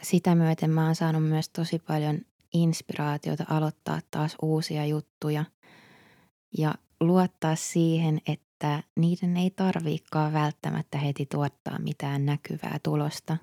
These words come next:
vaan että mä voin tehdä ihan vaan siitä tekemisen ilosta ja mä voin nimenomaan luottaa siihen, että se palkitaan sitten, kun on sen aika.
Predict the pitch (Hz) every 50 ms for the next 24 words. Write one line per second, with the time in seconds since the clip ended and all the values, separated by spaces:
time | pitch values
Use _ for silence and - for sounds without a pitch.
0 | _ _ _ _ - 156 151 147 151 151 - 170 156 160 165 165 160 160 170 170
1 | 165 - - 170 175 180 165 170 165 156 151 151 - - 156 151 - 160 - -
2 | 185 185 - 185 165 156 156 - 165 151 - - 165 165 160 156 160 - - _
3 | - 160 156 _ _ _ _ - - - - - - _ _ _ _ _ _ _
4 | _ - - 160 156 156 151 156 156 156 156 151 - _ _ _ _ _ _ _
5 | _ - 165 165 170 170 165 160 156 151 151 147 151 147 151 151 151 - _ -
6 | 147 147 160 - - - 156 151 151 156 156 147 151 160 - _ _ - 147 143
7 | _ - 151 147 151 147 - - 151 147 143 143 151 - 143 - 131 135 151 -
8 | 156 143 - - 143 - - - 143 147 143 147 - 151 143 - - 147 143 143
9 | 139 143 - - 160